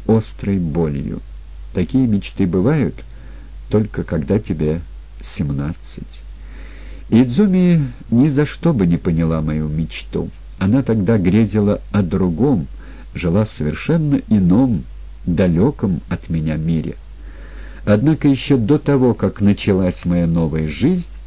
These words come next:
между нами неожиданно произошёл разрыв.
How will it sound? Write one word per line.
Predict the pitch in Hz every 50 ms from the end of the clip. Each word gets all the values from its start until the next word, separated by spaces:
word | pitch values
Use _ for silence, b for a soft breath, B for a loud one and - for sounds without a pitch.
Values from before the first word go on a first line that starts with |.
| - - - - - - - - - - -
между | 90 90 87 82 73 69 76 82 80
нами | 90 143 185 180 175 180 180 175 b b b b b b b b b -
неожиданно | 87 90 90 87 85 - 104 151 165 151 151 147 139 139
произошёл | 135 - 98 98 87 76 69 80 76 - - 101 107 117 110 107
разрыв. | 92 80 67 76 82 78 76